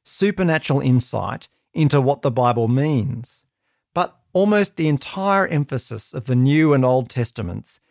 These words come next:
is that God prepares people slowly to speak for him by teaching them and through them studying his word.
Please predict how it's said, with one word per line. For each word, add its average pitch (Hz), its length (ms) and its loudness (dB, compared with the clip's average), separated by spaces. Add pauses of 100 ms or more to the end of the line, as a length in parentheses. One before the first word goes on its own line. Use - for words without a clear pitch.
(260)
is 151 140 4
that 147 200 2
God 180 340 4
prepares 226 640 -4
people 110 420 -4
slowly 175 800 2
to 117 120 -4
speak - 400 -8
for - 120 -12
him 104 500 -4 (160)
by 131 160 2
teaching 127 640 0
them 135 400 -6 (280)
and 151 220 0
through 160 240 0
them 143 300 2
studying 143 640 0
his 113 320 -2
word. 104 580 -4